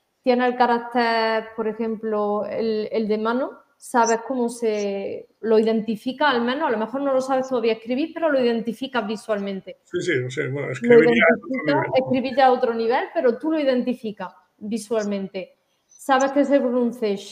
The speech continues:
Speaker 1: que se pron-, cómo se pronuncia, sabes que ese carácter, que ya lo identificas visualmente, sabes que se mu-, pronuncia show, y luego sabes lo que significa, sabes que significa mano de manera individual, ese carácter. Ahí es cuando conoces un carácter.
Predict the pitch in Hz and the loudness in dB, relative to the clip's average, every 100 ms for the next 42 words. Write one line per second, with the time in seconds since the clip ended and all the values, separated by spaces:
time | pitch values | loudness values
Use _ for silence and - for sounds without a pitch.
0 | - _ 247 247 214 220 220 - 247 233 | -20 _ 0 0 -2 -4 -6 -2 0 0
1 | 240 196 214 233 330 330 226 214 240 233 | -2 -4 -4 -4 -6 -6 -4 -4 -4 -6
2 | 226 208 202 - 254 330 - - _ _ | -2 -2 -4 -2 -2 -2 -10 -20 _ _
3 | - 226 240 247 254 254 247 254 247 233 | 4 4 6 4 4 2 0 -6 -4 -4
4 | 233 233 233 233 233 214 214 208 220 214 | -4 -2 -2 -2 -2 -4 -4 -6 -6 -6
5 | 208 196 190 190 - 208 202 202 202 185 | -6 -6 -8 -12 -8 -4 -2 -4 -6 -8
6 | - 220 247 - - _ _ _ _ _ | -6 -2 -2 -2 -14 _ _ _ _ _
7 | _ - 277 302 262 254 269 269 226 214 | _ -2 2 6 6 6 4 2 2 0
8 | 226 247 226 262 214 208 202 202 226 220 | -2 -2 -2 -4 -4 -4 -4 -4 -6 -4
9 | 208 220 277 262 208 190 180 208 202 202 | -4 -4 -2 0 -2 -2 -6 -12 -6 -4
10 | 208 208 202 202 196 190 185 180 170 _ | 0 0 0 -2 -2 -4 -6 -8 -10 _
11 | _ _ - 208 214 196 196 - 190 - | _ _ -14 -12 -10 -8 -8 -10 -14 -14
12 | _ _ - 233 269 285 285 254 233 233 | _ _ 4 6 6 4 4 2 0 0
13 | 220 233 - 240 214 202 196 202 196 | 0 0 -2 -4 -2 -2 -2 -4 -10